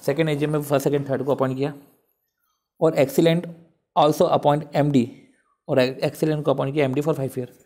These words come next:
तो वन, टू, थ्री, थर्ड एजीएम में फ़ोर, फ़ाइव को अपॉइंट किया और subsequent to third additional director, one more director अपॉइंट किया।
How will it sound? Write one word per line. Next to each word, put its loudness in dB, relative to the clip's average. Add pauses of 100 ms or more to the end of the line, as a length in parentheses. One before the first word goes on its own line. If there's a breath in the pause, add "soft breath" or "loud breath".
(800 soft breath)
तो 4
वन, 2
टू, 2
थ्री, -4 (640)
थर्ड 4
एजीएम 2
में 0
फ़ोर, 4
फ़ाइव 2
को 2
अपॉइंट 0
किया 0
और -12
subsequent -2
to -2
third 2
additional -2
director, 0
one -2
more 2
director 0
अपॉइंट -2
किया। -14